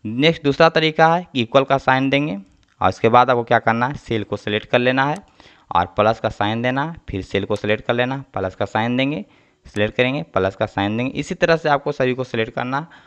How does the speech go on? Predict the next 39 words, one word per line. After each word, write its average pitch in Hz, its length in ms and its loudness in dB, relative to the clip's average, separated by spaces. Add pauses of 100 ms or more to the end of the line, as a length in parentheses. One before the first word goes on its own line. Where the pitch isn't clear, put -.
(140)
और 101 200 4
एंटर 107 220 0
की 160 180 -8
प्रेस 95 300 0
करें 117 200 -4
तो 113 120 -12
इस 90 120 -14
तरह 85 160 0
से - 160 -4
आ 78 100 2
जाएगा। 78 200 -4 (420)
लेकिन 165 360 -4
दोस्तों, 185 420 0 (180)
अगर 160 180 2
बहुत 123 420 2
सारे 160 320 4
नंबर 143 360 0
बना 120 240 2
हुआ 123 240 2
रहेगा, 120 380 2
लिखा 101 360 -2
हुआ 123 180 6
रहेगा, 123 240 2
तो - 140 -6
इस 160 140 -8
तरह 143 140 -2
से 147 140 -4
संभव 127 440 -4
नहीं 90 300 -6
है। 80 100 -18 (480)
तो 135 80 0
उसको 139 220 -8
लिए 185 220 -2
आपको 147 280 2
क्या 147 180 2
करना 120 320 -2
है 139 200 -8
कि - 180 -10
सम 160 340 0